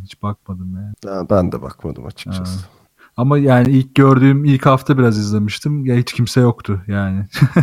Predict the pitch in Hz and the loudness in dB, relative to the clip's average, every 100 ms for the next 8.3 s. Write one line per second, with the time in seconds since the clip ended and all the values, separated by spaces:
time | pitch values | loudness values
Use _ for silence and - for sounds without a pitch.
0 | - - - - - _ 110 107 104 117 | 0 -16 -20 -20 -20 _ -2 -2 0 2
1 | 131 151 156 156 156 147 151 175 165 175 | 6 6 6 4 4 6 6 2 2 2
2 | 170 170 156 160 175 120 104 101 92 98 | 4 4 4 4 4 4 2 -2 -2 -4
3 | 98 104 110 110 110 113 _ _ _ _ | -2 0 0 0 -2 -6 _ _ _ _
4 | 117 135 143 143 165 165 175 165 135 123 | -2 2 4 4 4 6 4 6 4 4
5 | 131 143 143 139 143 147 147 147 127 117 | 4 4 4 4 4 6 6 4 2 2
6 | 120 120 - 123 120 120 113 120 117 117 | 2 2 0 0 2 0 -2 -2 -2 -2
7 | 113 113 - 117 98 90 90 90 92 131 | -4 -6 -6 -4 -4 -6 -8 -12 -14 -12
8 | - 127 - | -8 -8 -10